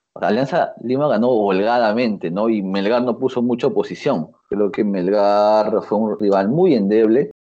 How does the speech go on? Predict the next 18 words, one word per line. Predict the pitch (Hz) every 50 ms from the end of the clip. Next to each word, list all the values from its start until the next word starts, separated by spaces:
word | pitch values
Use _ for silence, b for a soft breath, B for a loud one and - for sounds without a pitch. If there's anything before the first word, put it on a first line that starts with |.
| _ _
Hablabas | 92 92 98 98 101 104 113
de | 95 87 87
Cáceres, | - 131 120 120 - - 127 117 117 120
que | 120 110 98 92 90 - - _ _ _ _ -
sí, | 135 120 123 135 - - - _ _ _ _ -
yo | 117 113
coincido. | - 120 117 - 131 123 123 127 131 131 - _ _ _ _
Es | 120 131
más, | 147 127 127
yo | 123
te | 127 131
diría | 117 113 127 127 123
que | - 120 104 101 92 - - _ _
hace | 117 117 - - 127
buen | 117 127 156 180 175 160 170
tiempo | - 165 160 151 147 139
que | 120 110 104
Cáceres | 127 139 139 135 135 143 139 127 123 -